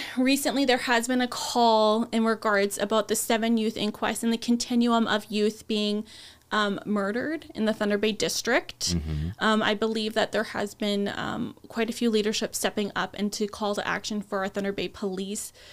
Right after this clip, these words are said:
Speaker 1: um, to take more pride and respect and, and say, "This is a human being," right?
Speaker 2: Mm-hmm. I
Speaker 1: And,
Speaker 2: know.
Speaker 1: and so, <sighs> and that's a whole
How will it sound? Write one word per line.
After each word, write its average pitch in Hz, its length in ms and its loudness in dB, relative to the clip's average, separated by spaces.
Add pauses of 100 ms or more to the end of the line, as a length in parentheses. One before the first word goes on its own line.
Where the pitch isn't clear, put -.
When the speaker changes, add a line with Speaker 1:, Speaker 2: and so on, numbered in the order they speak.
(280)
Speaker 1:
um, 202 520 0 (360)
to 262 400 2 (300)
take 277 260 -2
more 247 260 4
pride 247 540 -2
and 208 400 0 (380)
respect 233 600 0 (100)
and, 214 340 -2
and 220 140 -4
say, 208 160 -2
"This 220 240 0
is 240 100 -4
a 254 40 2
human 233 400 2
being," 196 560 -2 (160)
right? 226 360 2
Speaker 2:
Mm-hmm. - 160 -8
I 208 40 0
Speaker 1:
And, 208 340 0
Speaker 2:
know. - 80 -10 (1000)
Speaker 1:
and 254 180 4
so, 247 360 8 (1160)
<sighs> - 440 -2
and 247 180 6
that's 269 160 4
a 233 80 4
whole 240 640 8